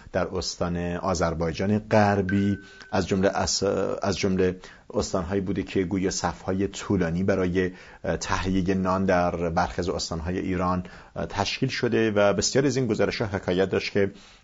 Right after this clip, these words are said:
قبل از اینکه واقعاً یک قحطی واقعی در جریان باشد، عمدتاً این حجم از صف‌های طولانی یا کاهش ناگهانی نان نشان از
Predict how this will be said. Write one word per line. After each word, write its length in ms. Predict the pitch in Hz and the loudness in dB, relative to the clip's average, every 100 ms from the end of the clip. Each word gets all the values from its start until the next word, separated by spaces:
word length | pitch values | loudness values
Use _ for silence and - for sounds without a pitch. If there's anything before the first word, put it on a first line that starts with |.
| _ | _
قبل 260 | 104 107 117 | 6 6 6
از 100 | 104 | 0
اینکه 200 | 104 104 | 0 0
واقعاً 540 | 98 98 90 90 95 | 6 6 6 4 2
یک 160 | 104 107 - | 2 0 0
قحطی 680 | - 90 - - 107 104 104 - - - | 0 0 -2 -4 2 4 4 2 -8 -6
واقعی 580 | 98 98 87 87 92 117 | 4 4 4 0 0 0
در 160 | 95 | 0
جریان 600 | - 90 85 82 82 80 | 0 0 0 0 -4 -2
باشد، 540 | 80 80 - 107 110 110 - - - 117 | -4 -4 0 4 4 2 -12 -20 -6 0
عمدتاً 440 | 98 92 - 110 107 110 - | 0 0 0 0 0 0 0
این 300 | 110 107 107 - - | 4 4 4 -6 -6
حجم 280 | 95 95 95 | -2 -2 -2
از 200 | 95 92 - - - | -2 -4 -8 -16 -8
صف‌های 580 | - 104 82 - 104 | 0 0 0 0 0
طولانی 380 | 110 - 113 104 | 0 0 0 2
یا 140 | 101 92 | 2 0
کاهش 520 | - 92 85 101 - | 0 -4 -2 -4 -2
ناگهانی 600 | 104 92 90 78 82 82 | -2 -2 -2 -2 -2 -4
نان 300 | 87 113 123 - - - | 2 4 2 -2 -20 -6
نشان 340 | 131 110 117 113 | -2 0 2 2
از 220 | 107 | 2